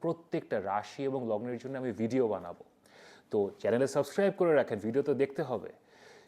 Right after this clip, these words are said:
কিন্তু একটা ভুল আসলে আমরা সবাই করি, সেটা হচ্ছে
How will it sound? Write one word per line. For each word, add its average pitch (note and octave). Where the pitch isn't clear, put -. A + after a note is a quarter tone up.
কিন্তু D#3
একটা F#3
ভুল C#3+
আসলে C3
আমরা A#2+
সবাই A2
করি, F2
সেটা A#2
হচ্ছে C#3